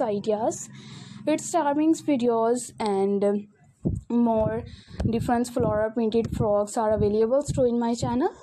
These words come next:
So I requested all of you to subscribe to our channel, press the bell icon and hit the button of all notification.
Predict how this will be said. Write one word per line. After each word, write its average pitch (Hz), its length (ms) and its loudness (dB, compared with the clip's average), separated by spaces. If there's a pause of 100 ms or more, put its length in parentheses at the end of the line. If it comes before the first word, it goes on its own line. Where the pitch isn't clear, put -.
(1040)
So 214 640 -2 (120)
I 226 120 0
requested 277 520 0
all 269 200 2
of 254 180 -4
you 320 140 2
to 311 100 2
subscribe 240 600 -2
to 294 100 2
our 254 220 2
channel, 233 380 0
press 233 320 0
the 254 220 0
bell 254 180 2
icon 247 380 0
and 233 160 -2
hit 220 240 -2
the 214 60 2
button 208 260 0
of 208 180 0
all 226 240 0
notification. 247 600 0